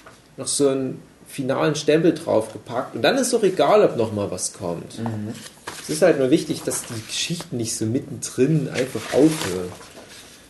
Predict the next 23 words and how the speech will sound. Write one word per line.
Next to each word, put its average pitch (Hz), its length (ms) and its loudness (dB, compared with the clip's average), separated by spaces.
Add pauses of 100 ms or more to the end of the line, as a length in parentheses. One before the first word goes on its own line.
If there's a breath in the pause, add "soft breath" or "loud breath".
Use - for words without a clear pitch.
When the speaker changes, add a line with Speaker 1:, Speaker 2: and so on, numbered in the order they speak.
(2750)
Speaker 1:
Oh, 151 120 -4
ich 185 60 -4
freue 147 320 0
mich 165 180 -4
da 107 100 -8
drauf. 101 440 -10 (140)
Speaker 2:
Ich 151 220 -14
auch. - 360 -6
Speaker 1:
Freut 156 260 -4
mich, 104 140 -10
dass - 160 -16 (100)
das - 260 -20
der 107 80 -6
Huki 117 260 -10
Speaker 2:
Ich 101 100 -8
Speaker 1:
macht. 139 120 4
Speaker 2:
hab - 300 -12
dir 120 220 0
jetzt 120 200 -6
eine 120 140 0
neue 135 300 4
Strategie, 139 840 -2 (920)
ähm, 101 460 -4